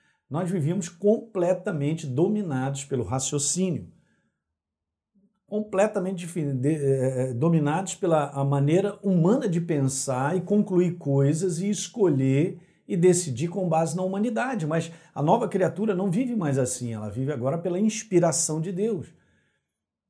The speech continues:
Ela coloca tudo isso diante de Deus, ela sabe, ela tem raciocínio, ela tem pensamentos, ela planeja,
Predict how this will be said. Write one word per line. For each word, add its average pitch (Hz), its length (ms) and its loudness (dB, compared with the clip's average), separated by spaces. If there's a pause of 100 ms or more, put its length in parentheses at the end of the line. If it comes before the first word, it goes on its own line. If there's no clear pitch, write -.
Ela 101 400 -4
coloca 156 600 6
tudo 233 720 4
isso 151 800 2
diante 113 400 -6
de 107 100 -8
Deus, 143 440 -2
ela 107 180 -4
sabe, 107 560 -4
ela 113 140 2
tem 139 160 -2
raciocínio, 170 800 -4
ela 107 100 -10
tem 143 220 -10
pensamentos, 180 840 -6 (420)
ela 127 160 -4
planeja, 160 800 2